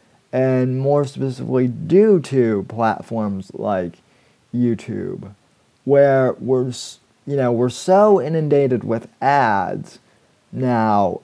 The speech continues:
anyway, right? Whether it be television, the internet, uh, you know, at in-app advertisements, uh, you know, even podcast advertisements.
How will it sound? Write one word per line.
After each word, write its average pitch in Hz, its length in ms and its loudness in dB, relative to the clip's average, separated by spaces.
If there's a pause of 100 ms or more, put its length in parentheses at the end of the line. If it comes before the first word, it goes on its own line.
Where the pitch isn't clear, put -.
(360)
anyway, 127 800 -2
right? 123 380 2 (560)
Whether 123 360 0
it - 100 -6
be 113 420 -2 (640)
television, 143 840 2
the 113 120 -2
internet, 123 640 -2 (160)
uh, 101 640 -6 (1120)
you 127 100 -4
know, 87 380 -6 (560)
at 131 400 2 (840)
in-app 147 440 2
advertisements, 131 1080 -2
uh, 95 300 -6 (360)
you 127 120 -4
know, 131 120 0
even 156 280 -2
podcast 117 880 -2
advertisements. 95 1160 -10